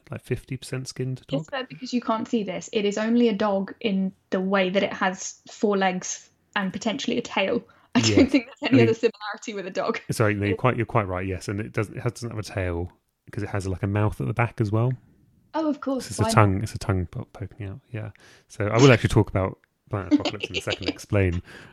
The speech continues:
Speaker 1: all of that. Um, uh, but yes, so maybe I'll be painting the, um, the hell dog thing. Um, but chat could maybe send me a picture of whatever they like. It could be, like, a, um,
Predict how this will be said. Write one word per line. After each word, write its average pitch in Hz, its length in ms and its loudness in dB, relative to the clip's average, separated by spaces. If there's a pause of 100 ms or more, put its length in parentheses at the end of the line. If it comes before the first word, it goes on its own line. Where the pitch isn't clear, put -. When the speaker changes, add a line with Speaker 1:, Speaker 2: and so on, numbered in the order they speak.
Speaker 1:
all 95 220 6
of 85 100 2
that. 87 340 -2 (440)
Um, 95 420 -2 (880)
uh, 98 500 -2 (500)
but 120 80 4
yes, 101 180 4 (100)
so 117 140 2
maybe 107 260 4
I'll 95 80 0
be 95 100 0
painting 92 400 0
the, 87 240 0
um, 87 280 -6
the - 80 -14
hell 87 240 -10
dog 85 240 -10
thing. 92 320 0 (480)
Um, 92 480 4 (320)
but 123 120 -4 (140)
chat - 280 2
could 101 120 2
maybe 90 460 2 (280)
send 92 280 4
me 92 140 6
a 87 60 2
picture - 380 -4
of 87 260 -2
whatever 101 280 2
they 90 100 0
like. 92 440 -2
It 110 100 -4
could 101 120 0
be, 92 180 0
like, 85 280 -4
a, 90 340 -6
um, 82 520 -8